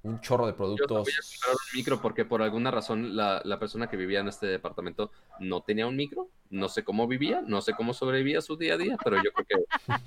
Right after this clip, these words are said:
Speaker 2: voy a tener que aprovechar este Buen Fin para comprarme mi, mi,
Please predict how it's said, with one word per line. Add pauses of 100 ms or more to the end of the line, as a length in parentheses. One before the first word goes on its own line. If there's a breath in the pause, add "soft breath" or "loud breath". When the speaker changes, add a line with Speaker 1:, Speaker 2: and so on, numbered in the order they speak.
Speaker 2:
voy
a
tener
que
aprovechar
este
Buen
Fin
para
comprarme
mi, (320 soft breath)
mi,